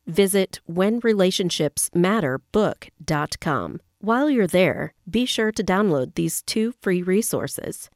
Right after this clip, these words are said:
Six Ways Small Group Leaders Can Network with Parents and The Top Five Mistakes Leaders Make in Creating a Small Group Strategy.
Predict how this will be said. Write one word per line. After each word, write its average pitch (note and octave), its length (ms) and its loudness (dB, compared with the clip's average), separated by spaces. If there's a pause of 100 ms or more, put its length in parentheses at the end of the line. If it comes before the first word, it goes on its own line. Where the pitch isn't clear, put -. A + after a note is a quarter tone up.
(100)
Six - 460 -2
Ways D3+ 480 0
Small E3+ 400 0
Group F#3 280 -4
Leaders F#3 500 -2
Can E3+ 260 2
Network F3 400 -2 (100)
with E3+ 220 0
Parents - 640 -4 (280)
and D3+ 400 0 (280)
The F#3 80 2
Top - 320 -6
Five G#3 360 0
Mistakes F3+ 720 0 (120)
Leaders F#3+ 520 0
Make D3 400 0
in E3+ 200 2
Creating E3+ 600 0
a E3+ 120 2
Small F#3+ 360 0
Group D#3 300 -2
Strategy. C#3 760 -2